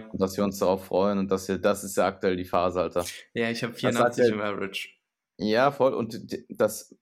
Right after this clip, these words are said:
Speaker 1: wir haben ja dann auch drüber geredet, so tiefe achtzig Einwagen, so
Speaker 2: Mhm.
Speaker 1: wirklich so
Speaker 2: Ja.
Speaker 1: einundachtzig,
Speaker 2: Ja, ja.
Speaker 1: achtzig, so in die, ja, es wird noch sehr,
Speaker 2: Alter,
Speaker 1: sehr
Speaker 2: die
Speaker 1: spannend.
Speaker 2: einund-, also einundachtzig, achtzig.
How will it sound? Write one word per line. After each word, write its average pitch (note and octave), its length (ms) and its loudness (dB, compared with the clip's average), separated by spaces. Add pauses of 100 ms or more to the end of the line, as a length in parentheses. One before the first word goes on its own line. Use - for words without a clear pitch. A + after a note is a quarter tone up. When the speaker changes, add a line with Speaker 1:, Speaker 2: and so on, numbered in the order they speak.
(140)
Speaker 1:
wir G#2 160 2
haben B2+ 120 2
ja B2 100 2
dann A2 100 2
auch G#2+ 160 2
drüber G#2+ 220 2
geredet, G2+ 260 4
so F#2 120 -4
tiefe C3 440 0
achtzig - 380 -4
Einwagen, - 480 -4
so F#2+ 100 -4
Speaker 2:
Mhm. A2+ 220 -6
Speaker 1:
wirklich G2 340 0
so A#2+ 140 4
Speaker 2:
Ja. G2+ 400 0
Speaker 1:
einundachtzig, G#2+ 720 2
Speaker 2:
Ja, A#2+ 100 4
ja. A2 260 0
Speaker 1:
achtzig, G2+ 440 -6
so G#2+ 80 0
in G#2 60 2
die, G2+ 200 0 (880)
ja, F2 220 -4
es G#2 100 -8
wird G#2 200 -2
noch F#2 100 -2
sehr, A#2+ 140 2
Speaker 2:
Alter, - 80 4
Speaker 1:
sehr B2+ 40 2
Speaker 2:
die A#2+ 80 0
Speaker 1:
spannend. A#2+ 320 2
Speaker 2:
einund-, - 180 -12
also C3 200 -2
einundachtzig, C#3 800 -4
achtzig. C#3 680 -6